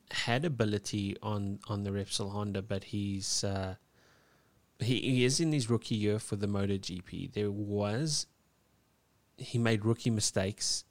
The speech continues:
You know, he got the D N Fs. You saw the same thing when the Honda engine, um, under,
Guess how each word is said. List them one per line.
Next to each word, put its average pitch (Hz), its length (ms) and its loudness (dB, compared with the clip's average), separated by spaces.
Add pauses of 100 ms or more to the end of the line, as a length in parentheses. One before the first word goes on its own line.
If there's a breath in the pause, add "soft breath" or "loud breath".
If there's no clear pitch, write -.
You 107 140 0
know, 101 80 0
he 104 160 -2
got 110 220 -2
the 110 60 -4
D 104 200 0
N 101 120 -2
Fs. 101 280 -2 (420 loud breath)
You 127 100 2
saw 208 300 8
the 180 100 2
same 156 320 4
thing 147 200 0
when 127 160 0
the 117 80 6
Honda 123 340 2
engine, 107 600 0 (440 soft breath)
um, 101 540 0 (840)
under, 107 460 4